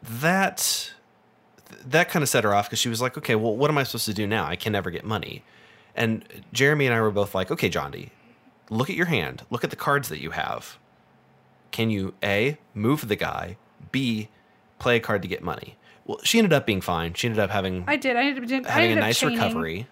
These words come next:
Speaker 2: I did. Uh, but that really wasn't my, I got grouchy there, but, you know, honestly, that was just stemmed from the fact that I was not feeling all that great.
Speaker 1: Those cards are problematic because you can manipulate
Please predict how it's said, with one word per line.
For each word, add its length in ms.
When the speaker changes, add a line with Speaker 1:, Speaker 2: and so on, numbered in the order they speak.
Speaker 2:
I 100
did. 420
Uh, 160
but 160
that 260
really 300
wasn't 380
my, 200
I 80
got 240
grouchy 360
there, 240
but, 260
you 120
know, 80
honestly, 380
that 160
was 140
just 160
stemmed 260
from 100
the 60
fact 240
that 100
I 120
was 240
not 200
feeling 240
all 100
that 140
great. 280
Speaker 1:
Those 180
cards 340
are 60
problematic 800
because 360
you 100
can 640
manipulate 880